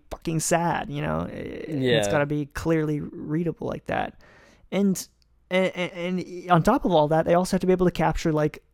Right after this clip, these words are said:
Speaker 1: larger-than-life action and adventure, like, sequences,
Speaker 2: Yeah.
Speaker 1: which is, like, you know, that rivals, like, Indiana Jones and shit. Like, you know, fucking,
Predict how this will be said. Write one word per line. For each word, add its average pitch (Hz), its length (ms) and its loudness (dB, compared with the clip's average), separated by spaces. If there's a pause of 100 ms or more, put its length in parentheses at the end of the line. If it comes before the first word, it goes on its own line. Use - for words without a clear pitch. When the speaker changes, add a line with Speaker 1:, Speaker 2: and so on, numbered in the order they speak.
(140)
Speaker 1:
larger-than-life 151 960 4
action 151 500 2
and 151 80 0
adventure, 147 640 -4 (560)
like, 135 220 -6
sequences, 143 840 2
Speaker 2:
Yeah. - 80 -20 (360)
Speaker 1:
which - 180 -2
is, 160 140 0
like, 156 200 2
you 160 60 2
know, 160 140 0
that 170 100 0
rivals, 156 400 0
like, 165 140 2
Indiana 185 400 2
Jones 226 260 4
and 185 100 -2
shit. - 180 -6
Like, 147 220 -6
you 160 300 -4
know, 151 140 0
fucking, 156 600 -6